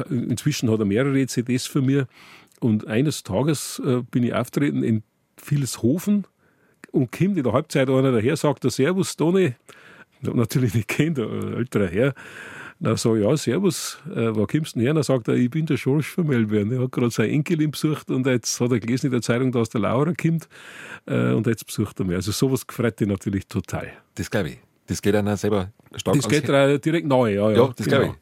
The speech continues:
Speaker 2: ich. Mhm.
Speaker 1: Ja.
Speaker 2: Wenn man das ganze Werk jetzt anschaut, was du gemacht hast, du warst ja nebenbei immer Vollzeit im Standesamt und da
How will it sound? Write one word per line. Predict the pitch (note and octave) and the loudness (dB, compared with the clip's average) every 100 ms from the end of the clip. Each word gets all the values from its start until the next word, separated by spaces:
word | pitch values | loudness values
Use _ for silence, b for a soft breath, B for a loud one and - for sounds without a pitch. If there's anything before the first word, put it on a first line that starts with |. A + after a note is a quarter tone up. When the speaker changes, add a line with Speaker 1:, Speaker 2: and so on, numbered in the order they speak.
| _ | _
Speaker 2:
ich. | F#2 F2 | -6 -4
Mhm. | A#2 | -2
Speaker 1:
Ja. | G#2+ - B B B B B B B B B B B B B B B _ _ | -4 -6 B B B B B B B B B B B B B B B _ _
Speaker 2:
Wenn | - A#2+ | 2 2
man | B2 | 2
das | G2+ | 0
ganze | G2+ - F#2 E2 - | -2 -2 -2 -2 -4
Werk | C#2 F2+ - - | -2 -2 -2 -2
jetzt | G#2 - | -2 -2
anschaut, | F#2 A#2 A#2 - | -4 0 0 -2
was | E2 | -4
du | - D#2+ C#2+ | -2 -4 -6
gemacht | - F2+ - | -6 -6 -4
hast, | A#2+ - | -6 -4
du | F2 D2 _ - | -8 -8 _ -4
warst | D#2+ - | -4 -2
ja | |
nebenbei | E2+ F2+ E2+ | -4 -2 -2
immer | - F#2 | -2 -4
Vollzeit | - F2 - D#2+ D#2+ - | -2 -4 -2 -4 -4 -10
im | - D#2 D#2 D#2 | -10 -8 -8 -10
Standesamt | D#2+ D#2+ F#2 F2+ G#2 - | -8 -6 -4 -4 -6 -6
und | F2+ | -14
da | - | -12